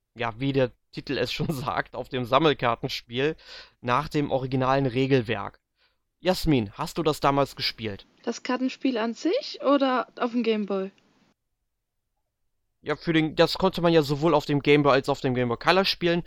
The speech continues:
Speaker 1: aber du darfst natürlich auch was zu dem Sammelkartenspiel an sich sagen.
Speaker 2: <laughs> Also, ich hab mich eigentlich lange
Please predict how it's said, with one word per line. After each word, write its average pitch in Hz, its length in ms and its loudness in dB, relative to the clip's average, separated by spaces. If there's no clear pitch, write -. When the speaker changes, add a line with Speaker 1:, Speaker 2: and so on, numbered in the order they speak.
Speaker 1:
aber 151 160 4
du 147 60 4
darfst 143 240 6
natürlich 147 380 4
auch 143 160 4
was 139 160 4
zu 139 80 0
dem 135 140 6
Sammelkartenspiel 131 800 2
an 120 120 2
sich 117 180 -4
sagen. 107 640 -6
Speaker 2:
<laughs> - 80 -20
Also, 247 380 -2
ich 233 180 -4
hab 220 120 -4
mich 247 180 -4
eigentlich 226 280 -4
lange 247 400 0